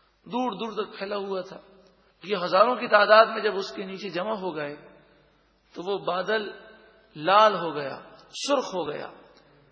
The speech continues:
اور اس نے آگ برسائی اور یہ سب جل کے راکھ ہو گئے۔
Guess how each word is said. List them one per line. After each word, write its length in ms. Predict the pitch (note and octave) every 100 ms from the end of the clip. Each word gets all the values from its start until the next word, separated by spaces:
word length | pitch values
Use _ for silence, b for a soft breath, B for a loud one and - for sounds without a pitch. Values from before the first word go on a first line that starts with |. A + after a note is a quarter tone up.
| b b b b _ _ _
اور 240 | E3+ A3
اس 220 | A3 G#3+
نے 60 | A3+ -
آگ 280 | F3 A3 B3+
برسائی 580 | G3+ F#3+ - E3 C#3+ B2+ - - - - _ _ _
اور 120 | F#3
یہ 180 | F#3 F#3 F3+ -
سب 100 | G#3 D3+
جل 200 | F3+ G3
کے 160 | F#3 D#3
راکھ 360 | D#3+ D#3+ -
ہو 120 | C#3+
گئے۔ 200 | - -